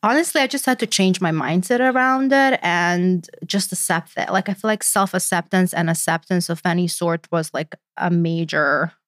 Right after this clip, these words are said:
turning point because I just thought, you know, not, <sighs> I don't know, like,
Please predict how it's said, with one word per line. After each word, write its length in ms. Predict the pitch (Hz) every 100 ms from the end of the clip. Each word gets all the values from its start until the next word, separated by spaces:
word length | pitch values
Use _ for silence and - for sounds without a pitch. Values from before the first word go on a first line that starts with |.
| _
turning 400 | - 175 170 170
point 380 | 160 175 165 180
because 380 | 190 - 202 190
I 140 | 196
just 300 | 196 226 - -
thought, 320 | 175 175 175 - - - - _ _ -
you 160 | 269
know, 160 | 403 415
not, 300 | 370 370 - _ _ _
<sighs> 340 | _ - - -
I 100 | 311
don't 160 | 240
know, 160 | 180 170
like, 320 | 170 170 -